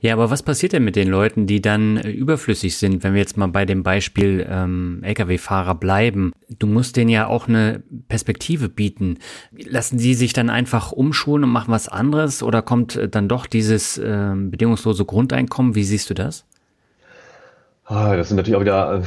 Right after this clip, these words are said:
Speaker 2: wahrscheinlich hundert Antworten. Aber das eine, also das erste ist, äh, auch da wieder in Deutschland, äh, gibt es wahnsinnig viele tolle Initiativen oder auch vom Bund geförderte Kompetenzzentren. Also das ist wirklich ein stehender Begriff,
Speaker 1: Mhm.
Speaker 2: äh, wo in bestimmten Regionen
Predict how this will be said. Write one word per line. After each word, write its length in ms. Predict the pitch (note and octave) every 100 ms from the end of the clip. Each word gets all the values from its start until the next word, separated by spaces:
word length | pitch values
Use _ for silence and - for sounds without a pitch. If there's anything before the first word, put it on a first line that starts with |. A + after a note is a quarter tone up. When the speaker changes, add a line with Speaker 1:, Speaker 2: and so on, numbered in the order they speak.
| -
Speaker 2:
wahrscheinlich 240 | F#2 F#2
hundert 200 | A2+ G#2
Antworten. 380 | E2+ E2 F2 F#2
Aber 100 | F2+
das 80 | F#2
eine, 360 | F2+ B2 A#2+
also 120 | F2+ E2
das 0 |
erste 320 | C3+ D3 C3
ist, 460 | A#2 - - - -
äh, 120 | G2
auch 160 | - E2+
da 240 | F2 F#2
wieder 220 | A2 G#2+
in 80 | F2+
Deutschland, 640 | F2+ G2+ G#2 G2+ F#2+ - - -
äh, 720 | - G1+ F2 F2 F2 E2 G#2 F2+ - -
gibt 180 | G#2 F#2
es 160 | D#2+
wahnsinnig 500 | F2+ G2 G2+ F#2 E2+
viele 220 | - F2+
tolle 400 | F2 G#2 A2 A2
Initiativen 920 | F#2+ F#2+ F2+ G2 - A#2+ A2 A2 A2 A2 - -
oder 240 | F2+ F2+ F2
auch 160 | F2+
vom 180 | - F2
Bund 220 | G#2 G#2
geförderte 420 | G2+ - F#2 F2+
Kompetenzzentren. 1160 | - F2 F#2 - G#2 G#2+ - - G#2+ G#2+ G#2+ G#2
Also 100 | G2+
das 100 | E2
ist 60 | -
wirklich 160 | E2+
ein 40 | E2+
stehender 280 | F#2 F2
Begriff, 320 | E2 F2 G#2+ G#2+ - - -
Speaker 1:
Mhm. 120 | A2 F#2
Speaker 2:
äh, 240 | F2+ D2+
wo 420 | F2 E2+ E2+ F2+ - -
in 640 | - F#2+ F#2 F2+ F2 D#2 -
bestimmten 440 | - - G#2 F#2+ F2
Regionen 1000 | E2 E2 F2+ G#2 G2+ F#2+ F#2+ F2 -